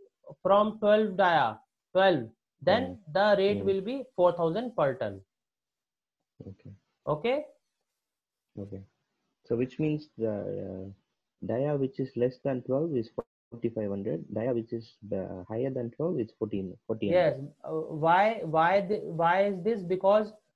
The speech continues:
Speaker 1: labor has to cut the same, same, uh, s-, uh, uh, labor has to give the same time to cut the,
Speaker 2: Hmm.
Speaker 1: uh, uh, steel. But if there are more cutting, like, for,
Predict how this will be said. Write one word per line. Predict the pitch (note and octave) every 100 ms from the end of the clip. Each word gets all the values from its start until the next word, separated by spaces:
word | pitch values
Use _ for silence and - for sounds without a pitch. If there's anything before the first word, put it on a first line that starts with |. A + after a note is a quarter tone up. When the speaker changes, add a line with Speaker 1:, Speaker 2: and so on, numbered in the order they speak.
| _
Speaker 1:
labor | D3 F3 G#3 G#3+
has | G3+ G3+ -
to | A3
cut | A3 G3+ F#3
the | A3+
same, | A#3 - A3 A#3+ A#3 - -
same, | - - G#3 A3+ A#3 - - _ _ -
uh, | E3+ E3+
s-, | E3 - -
uh, | E3+
uh, | - C#3+ - D3+
labor | E3+ F3 F#3+ G#3
has | G3+ G3 -
to | G#3+
give | F#3 G3+ F3+
the | A#3 C#4 - -
same | G#3+ A3+ A3
time | G#3 D3+ C3 A#2+
to | F#3
cut | - F#3+ F3+
the, | G#3+ A#3+ - _ _ _ _ -
Speaker 2:
Hmm. |
Speaker 1:
uh, | D#3+ E3+ E3 E3 D#3+ - D3+
uh, | D#3
steel. | D#3 - G3+ C3 A#2 -
But | G#3 A3 - _ -
if | A#3 A#3
there | F#3 G#3 G#3+ A3+
are | A3+
more | G3+ G#3 A#3
cutting, | A#3 G3+ F3 C3 A2 - _ D3+
like, | E3+ G#3 -
for, | G#3 A3 G#3